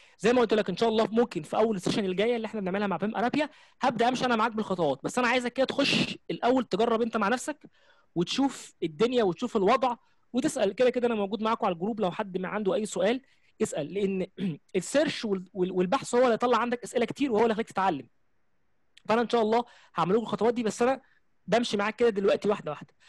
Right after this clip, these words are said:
فانا هنا بخش في حاجه اسمها الديفلوبرز جايد. الديفلوبرز جايد اول حاجه انت بتفتحها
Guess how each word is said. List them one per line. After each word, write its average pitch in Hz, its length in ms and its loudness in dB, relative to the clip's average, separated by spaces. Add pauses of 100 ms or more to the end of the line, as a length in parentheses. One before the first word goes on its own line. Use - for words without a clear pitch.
(220)
فانا 330 280 2
هنا 339 240 0
بخش 262 300 -2
في 240 80 -2
حاجه 262 180 -2
اسمها 254 380 0
الديفلوبرز 185 540 0
جايد. 131 260 -6 (400)
الديفلوبرز 277 460 0
جايد 311 240 2
اول 302 220 2
حاجه 294 140 -4
انت 294 100 -2
بتفتحها 247 500 -4